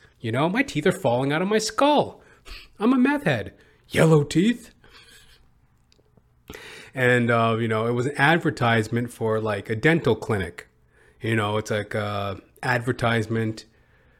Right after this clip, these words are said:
for, you know, teeth whitening, various services. And, you know,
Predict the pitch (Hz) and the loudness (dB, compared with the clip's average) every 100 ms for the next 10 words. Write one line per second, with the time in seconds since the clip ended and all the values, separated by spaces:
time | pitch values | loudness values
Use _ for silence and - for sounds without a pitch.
0 | _ _ _ - 120 113 117 120 110 110 | _ _ _ -2 0 2 2 0 0 -2
1 | - - 127 117 117 107 113 120 113 110 | -4 -2 -2 -2 -2 2 2 0 -2 -2
2 | 113 113 104 101 107 107 107 - - 113 | 0 -2 -2 -2 0 0 -4 -4 -4 -4
3 | 107 - 101 95 - - 143 131 139 151 | -6 -10 -12 -16 -18 -16 -12 -10 -6 -4
4 | 131 117 | -2 -2